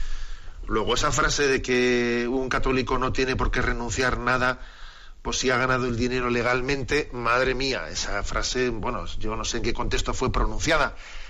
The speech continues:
pero obviamente no es, no es admisible en sí misma, ¿eh? En sí misma. Bueno, yo diría estas dos cosas, ¿eh? Que el Señor, eh,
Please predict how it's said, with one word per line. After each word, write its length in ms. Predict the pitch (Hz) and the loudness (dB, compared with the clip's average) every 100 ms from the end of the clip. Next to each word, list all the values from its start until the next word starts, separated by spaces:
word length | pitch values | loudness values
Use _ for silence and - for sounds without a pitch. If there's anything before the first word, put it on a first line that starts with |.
| - | -4
pero 280 | - 127 120 | 0 2 4
obviamente 500 | 113 117 113 117 139 | 4 2 0 0 0
no 100 | 127 | 0
es, 140 | 120 127 | 0 2
no 100 | 127 | 2
es 100 | 131 | 2
admisible 520 | 135 117 165 143 113 | 2 2 2 2 4
en 40 | |
sí 160 | - 110 | 2 2
misma, 460 | 120 113 - - - - - - - | 0 0 0 0 -2 -2 -4 -4 -4
¿eh? 180 | 127 170 | -4 -4
En 60 | - | -4
sí 140 | - | -2
misma. 380 | 101 90 87 - - - - - - - - - - - - - - - | -2 -2 -2 -2 -4 -8 -10 -12 -10 -8 -8 -10 -12 -10 -10 -12 -8 -6
Bueno, 280 | - 160 165 - | 0 0 0 -2
yo 260 | 117 175 196 | 0 2 4
diría 300 | 170 175 147 | 4 2 2
estas 280 | 139 127 107 | 2 2 0
dos 180 | 98 | 0
cosas, 440 | - - - - - | -4 -6 -6 -6 -6
¿eh? 140 | 160 | -6
Que 120 | 139 | -4
el 60 | 120 | -4
Señor, 400 | 123 120 143 123 - - - - | -4 0 0 0 -6 -10 -10 -8
eh, 200 | 113 113 | -6 -6